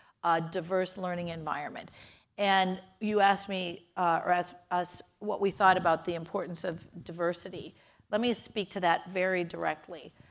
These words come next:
Again, regardless of what you think about this Supreme Court decision, we have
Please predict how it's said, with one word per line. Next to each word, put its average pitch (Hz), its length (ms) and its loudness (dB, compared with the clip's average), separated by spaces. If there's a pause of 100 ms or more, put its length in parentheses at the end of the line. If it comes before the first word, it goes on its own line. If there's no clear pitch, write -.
(800)
Again, 175 500 0
regardless 208 720 2
of 196 100 -4
what 196 160 -6
you 185 120 -6
think 190 260 -6
about 170 300 -2
this 180 180 -4
Supreme 185 400 -8
Court 180 300 -4 (440)
decision, 262 600 -4 (580)
we 262 200 -2
have 254 280 -4